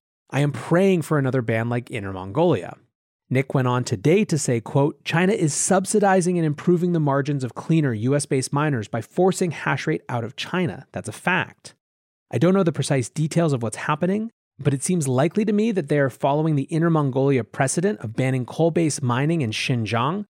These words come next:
while leaving hydro mining in Sichuan and Yunnan intact, decarbonizing Bitcoin mining." Kevin O'Leary from Shark Tank has also been on T V screaming for the last month about not wanting Bitcoin mined in China.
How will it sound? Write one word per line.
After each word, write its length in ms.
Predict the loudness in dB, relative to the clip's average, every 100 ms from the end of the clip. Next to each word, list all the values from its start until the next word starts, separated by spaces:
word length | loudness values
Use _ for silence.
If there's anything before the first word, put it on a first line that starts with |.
| _ -2
while 160 | 0
leaving 280 | 4 4 4
hydro 420 | 0 0 2 2
mining 320 | 2 2 0 -2
in 100 | -4
Sichuan 520 | -6 -4 -2 0 0
and 120 | 0
Yunnan 400 | -2 0 0 -2
intact, 680 | -6 -8 -4 -4 -4 -20 -20 _ _ _
decarbonizing 1000 | -2 0 -2 0 0 2 0 0 -2 -4
Bitcoin 460 | -4 -6 -6 -8 -4
mining." 520 | -2 -2 -4 -8 -16 -20 _ _ _ _
Kevin 300 | -8 -4 -2
O'Leary 500 | 0 2 2 4 2
from 200 | 2 -4
Shark 320 | -2 -2 -2
Tank 280 | -2 -4 -2
has 120 | -8
also 320 | -2 -2 0
been 140 | 0 0
on 100 | -2
T 200 | -2 -2
V 140 | -2
screaming 600 | -4 -6 -4 -2 2 0
for 100 | 0
the 80 | -2
last 280 | 0 -2 0
month 240 | 0 0
about 260 | -2 -2 -2
not 300 | -2 -2 -2
wanting 380 | -4 -2 -4 -4
Bitcoin 420 | -8 -8 -4 -4
mined 280 | -4 -6 -8
in 120 | -8
China. 440 | -4 -2 -2 -6